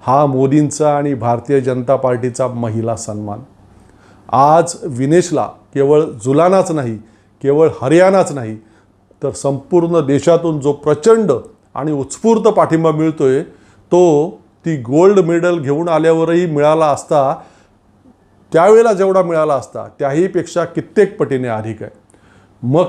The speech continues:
तिला मेडलपासून वंचित राखण्यासाठी खटपट करणाऱ्यांनी काय मिळवलं?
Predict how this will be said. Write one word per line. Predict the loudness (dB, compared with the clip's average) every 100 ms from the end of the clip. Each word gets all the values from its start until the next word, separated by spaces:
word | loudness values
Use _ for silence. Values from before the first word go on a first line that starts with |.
| -2
तिला | 0 2
मेडलपासून | 2 2 2 2 -2 -4 -6 -6
वंचित | -6 -6 -6 -2
राखण्यासाठी | -2 -2 -2 -4 -4 -4
खटपट | -6 -8 -6 -6
करणाऱ्यांनी | -2 -4 -2 0 0 0 -4
काय | -6 -4 -4
मिळवलं? | -4 -6 -8